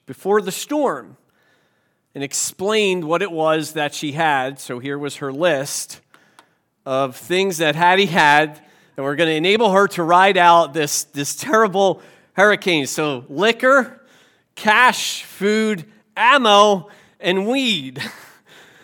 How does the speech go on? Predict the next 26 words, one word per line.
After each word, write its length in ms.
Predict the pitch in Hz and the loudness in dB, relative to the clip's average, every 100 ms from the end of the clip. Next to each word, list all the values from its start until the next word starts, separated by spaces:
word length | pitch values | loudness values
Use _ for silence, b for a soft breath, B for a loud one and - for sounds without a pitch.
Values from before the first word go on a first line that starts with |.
| B B B B _ | B B B B _
So 380 | - - 180 175 | -14 -2 2 4
I 140 | 185 | 4
would 160 | 214 190 | 2 2
not 220 | 214 269 | 2 4
want 140 | 226 | 2
to 100 | 214 | -2
try 140 | - 220 | 2 2
to 80 | 190 | 4
rescue 460 | 240 269 - 196 | 2 2 -2 -4
Hattie 420 | 160 156 151 170 | 2 4 4 2
if 80 | 170 | -4
she 180 | - 180 | -6 -6
was 140 | 165 | -2
high, 240 | 165 185 190 | 2 2 2
drunk, 380 | 165 175 170 165 | 0 -2 -2 -4
and 120 | 143 | -4
had 280 | 147 147 135 | 0 2 2
lots 240 | 143 135 | 0 0
of 80 | 147 | -4
ammunition. 560 | 139 139 196 196 160 | -4 -2 -2 -2 -4
I'm 100 | 143 | -4
not 160 | 147 147 | -4 -6
sure 240 | - 160 | -6 -6
if 80 | 147 | -6
that 140 | 151 143 | -6 -6
would 180 | 135 | -8